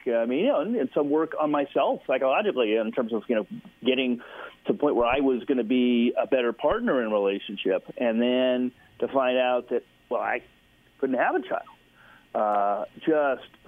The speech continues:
felt like God's, and I'm not religious, so I, I mean God in the sense of, you know, the universe's cosmic joke on me, and I was bitterly angry and hurt and wounded.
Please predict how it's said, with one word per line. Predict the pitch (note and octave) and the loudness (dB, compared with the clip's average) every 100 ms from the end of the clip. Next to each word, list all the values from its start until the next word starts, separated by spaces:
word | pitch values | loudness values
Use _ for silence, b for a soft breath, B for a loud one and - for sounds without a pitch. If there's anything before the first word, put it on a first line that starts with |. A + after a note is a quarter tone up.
| - | -4
felt | C#3 C3 - | -2 0 0
like | A#2+ A2 - _ - | 0 0 -6 _ -2
God's, | B2 C3+ D3 C#3 B2 - - - | 0 2 2 0 -4 -12 -14 -8
and | A#2 | -2
I'm | C3 | 0
not | C3 - | 0 0
religious, | A2 D3 E2 - | 0 0 -2 -6
so | G#2 | -2
I, | G#2 A2+ A2+ | 0 0 -2
I | A#2 | 0
mean | A#2 A2 | 2 2
God | F#2+ A#2+ A#2+ | 2 2 2
in | A2 | -2
the | G2+ - | -4 -2
sense | A#2 A2+ A#2 | -2 0 -2
of, | G2+ - B B B B | -4 -6 B B B B
you | C#3 | -2
know, | - - - - | -2 -6 -8 0
the | C#3 | 2
universe's | D3+ E3 C#3 C#3+ B2 B2+ A#2 - - B B B - | 4 4 2 0 2 0 0 -4 -18 B B B -8
cosmic | - E3+ E3+ D#3 C3+ G#2+ | 0 0 0 -2 -2 -2
joke | A#2+ D3+ E3+ B2+ | 0 0 0 -2
on | A#2 G#2+ | -2 0
me, | B2 D#3+ - - G#2+ | 0 0 -2 -6 -4
and | G#2 | 0
I | A2+ A2+ C3 | 2 2 2
was | A2 G2+ F#2+ F#2 _ _ _ _ _ _ | 2 0 -2 -8 _ _ _ _ _ _
bitterly | C#3 D#3+ D3+ B2 A#2+ A2 | 0 2 2 2 -2 -2
angry | A#2 A#2+ A#2+ B2 A#2+ A#2 A2+ - _ | -2 2 2 2 2 2 -2 -6 _
and | A#2 G#2 G2 F#2+ F#2 F#2 F2+ F2+ F2+ - _ _ - | -6 -4 -2 -2 0 0 0 -2 -6 -12 _ _ -8
hurt | - D#3+ D3 D3 - b b b b b - | -2 0 0 -2 -10 b b b b b -12
and | G#2 F#2 F#2 F2+ F#2 | -8 -6 -4 -4 0
wounded. | A#2+ C#3+ C3+ B2+ | 2 4 2 0